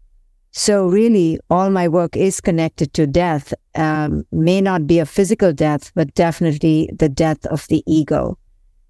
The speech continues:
And the ego is our ignorance,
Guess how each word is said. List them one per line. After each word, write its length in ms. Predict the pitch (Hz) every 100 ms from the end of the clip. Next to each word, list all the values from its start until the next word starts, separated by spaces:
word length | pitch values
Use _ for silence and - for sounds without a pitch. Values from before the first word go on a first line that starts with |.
| -
And 200 | 185 196
the 200 | 196 196
ego 600 | 208 240 247 202 175 170 - _ _ _ _ _ _ _ -
is 260 | 196 190 -
our 360 | 175 170 170 170
ignorance, 640 | 180 165 180 160 - 139 -